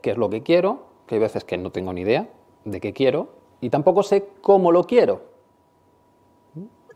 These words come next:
Y eso lo teníamos que resolver, y es un tema personal, es decir, identificar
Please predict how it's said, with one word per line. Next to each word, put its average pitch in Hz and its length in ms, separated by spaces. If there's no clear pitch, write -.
Y 110 40
eso 151 240
lo 160 140
teníamos 113 320
que 127 100
resolver, 85 460
y 87 60
es 95 120
un 117 120
tema 123 280
personal, 92 480
es - 60
decir, 95 280
identificar 92 800